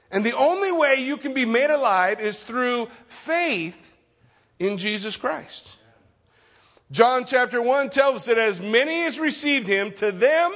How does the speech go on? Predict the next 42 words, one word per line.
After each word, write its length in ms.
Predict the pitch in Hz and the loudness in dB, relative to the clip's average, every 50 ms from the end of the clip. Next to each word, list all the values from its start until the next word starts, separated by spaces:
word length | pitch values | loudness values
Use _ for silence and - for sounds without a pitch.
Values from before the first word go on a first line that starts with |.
| 392 - - - - - - 156 | -6 -12 -14 -20 -20 -20 -10 0
gave 300 | 196 233 233 233 233 220 | 2 4 4 2 0 -4
he 260 | 185 240 269 285 311 | -4 -2 0 0 0
the 140 | 294 311 302 | 0 -2 -6
power 420 | - - 226 202 190 190 190 196 | 0 0 2 2 4 2 0 -2
to 80 | 190 185 | -2 -4
become 760 | 185 202 196 - - 262 285 277 233 170 147 143 156 180 - - - - _ _ _ _ _ _ _ | -6 -6 -8 -2 0 0 2 2 2 2 0 -2 -4 -6 -10 -16 -20 -20 _ _ _ _ _ _ _
the 80 | 143 - | -10 -8
sons 480 | - - - 202 208 214 214 190 196 | -6 -2 0 0 0 0 0 -4 -6
of 100 | 202 180 | -8 -4
God. 420 | 175 196 196 185 165 131 107 95 - - - _ _ _ _ _ _ - | -2 0 0 2 0 -2 -4 -6 -10 -16 -20 _ _ _ _ _ _ -4
To 140 | 180 185 180 | -2 0 0
as 140 | 170 147 151 | 0 -2 -6
many 460 | 165 175 202 226 269 294 302 302 285 | -4 -2 0 0 0 0 0 0 2
as 500 | 247 233 226 220 220 214 220 220 214 - - - - _ | 2 2 2 2 2 0 0 -2 -4 -6 -12 -18 -20 _
received 760 | - 175 190 190 175 - - - 208 226 233 233 226 190 151 | -4 -2 -2 0 0 -2 -4 -4 -4 -4 -4 -4 -4 -6 -6
him. 340 | 135 147 131 104 101 104 - _ _ _ _ _ _ _ _ _ _ _ _ _ _ _ _ _ - | -6 -6 -6 -6 -8 -12 -20 _ _ _ _ _ _ _ _ _ _ _ _ _ _ _ _ _ 2
Open 380 | 202 220 254 254 - 262 254 | 2 2 2 2 -2 -4 -2
their 160 | 254 254 240 | 0 0 2
heart 300 | 185 214 208 208 208 196 | 4 4 4 4 2 0
and 200 | 196 190 190 185 | -4 -6 -4 -4
receive 800 | 185 185 175 - - - 247 269 269 247 214 190 185 185 165 - - - - - - | -2 -2 -2 -2 -4 -2 -2 -2 -2 -2 -2 -2 -4 -6 -8 -12 -18 -20 -20 -14 -12
the 100 | 175 180 | -10 -10
power 540 | - - 247 240 269 285 269 226 202 190 185 | 0 2 4 4 4 4 2 2 2 2 2
of 100 | 180 165 | 0 -2
Jesus 380 | 151 214 233 220 202 214 - | -2 -4 -4 -2 -2 -4 -4
Christ 380 | - - 220 220 220 208 - 214 | 0 2 4 4 4 2 0 -2
in 80 | 208 | 0
our 80 | 214 220 | 2 4
lives. 260 | 240 247 214 185 - | 4 4 4 2 0
So 240 | 262 262 247 202 - - - - - | 0 2 2 2 0 -2 -8 -14 2
the 100 | - 233 | 2 2
first 300 | 233 - 311 311 294 - | 4 6 4 4 4 2
thing 100 | 302 294 | -2 -2
he 100 | 285 285 | 0 2
lays 300 | 269 277 285 285 277 - | 4 4 4 2 2 2
out 180 | 294 302 302 302 | 2 2 2 2
for 120 | - 254 | 2 0
us, 100 | 233 - | 0 2
hey, 120 | 320 311 285 | 0 -2 0
we're, 240 | 277 285 277 233 - - - - | 2 2 0 0 -2 -8 -12 2
we're 180 | 254 294 294 285 | 2 4 4 4
dead. 640 | 214 175 - 311 339 370 359 311 185 151 139 - | 0 2 4 6 6 6 4 0 -4 -8 -14 -18